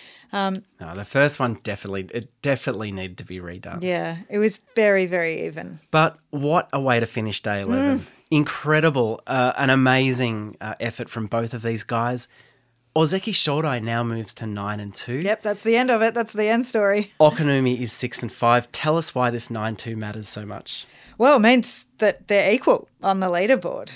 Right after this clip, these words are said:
Speaker 1: uh, Shodai and Daieisho. Um, Shodai's two losses have come on, uh, day three and day eight. Daieisho's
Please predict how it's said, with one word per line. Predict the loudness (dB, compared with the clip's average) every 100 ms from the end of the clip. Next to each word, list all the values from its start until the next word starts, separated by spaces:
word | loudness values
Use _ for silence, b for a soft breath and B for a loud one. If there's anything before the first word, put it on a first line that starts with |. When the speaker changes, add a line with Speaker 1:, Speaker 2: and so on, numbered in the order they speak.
| -16 -10
Speaker 1:
uh, | -8 -4
Shodai | -2 0 0 0 -2
and | -4 -6
Daieisho. | -4 -4 -4 -2 -2 -2 -4 _ B B B B B -10
Um, | -6 -4
Shodai's | -2 2 4 6 4 0
two | 0 2
losses | 2 0 -4
have | -4 -6
come | -4 -2 -2 -4
on, | -6 -4 -4 -6 -10 -12
uh, | -8 -8 -8 -6
day | -2 -2
three | -4 -12 -8 0 2 2 0 -4
and | -4 -4 -2 -2
day | 0 0 0 -2 -4
eight. | -2 -2 -2 -8 -14 B B B B B -2
Daieisho's | 2 6 6 6 4 2 0 -4 -6